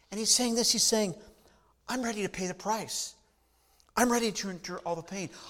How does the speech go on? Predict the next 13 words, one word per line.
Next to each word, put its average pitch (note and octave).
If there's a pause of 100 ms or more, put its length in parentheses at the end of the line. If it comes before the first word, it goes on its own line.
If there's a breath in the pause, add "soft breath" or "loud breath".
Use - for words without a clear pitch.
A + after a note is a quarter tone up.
(120)
I'm, B3 (100)
I'm A#3+
ready B3
to G3+
do F#3+
all D4
of C#3+
that, F#2 (760 soft breath)
all D4
of D#3+
that - (1600)
for -
people C3+